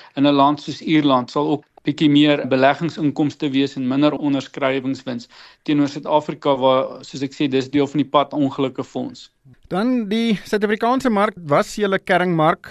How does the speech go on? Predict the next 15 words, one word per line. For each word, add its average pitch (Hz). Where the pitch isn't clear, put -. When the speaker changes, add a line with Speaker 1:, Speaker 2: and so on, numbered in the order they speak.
Speaker 2:
Dis 139
nou 147
baie 131
duidelik 139
dat 131
die 120
uitbreidingsfokus 165
internasionaal 143
is. 160
So, 240
wat 180
is 349
julle 330
strategie 262
vorentoe? 240